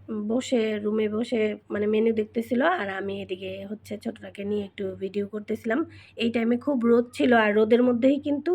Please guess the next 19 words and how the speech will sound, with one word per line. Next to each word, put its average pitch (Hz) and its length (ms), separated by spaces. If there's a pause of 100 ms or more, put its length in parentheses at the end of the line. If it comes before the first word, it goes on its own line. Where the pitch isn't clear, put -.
(100)
ছবি 220 380
ভিডিও 214 380
খুব 247 240
ভালো 220 280
আসে। 240 320 (580)
তো 185 80 (140)
মুহূর্তের 254 640
মধ্যে 240 400 (120)
মানে 208 380
রেস্টুরেন্টটা 233 500
একদম 220 300
ভরে 208 280
গেছে, 220 300 (480)
এত 214 180
মানুষ 269 460 (100)
হয়েছে। 240 400 (180)
আর 196 200 (220)
এখানে 233 320
হচ্ছে 247 320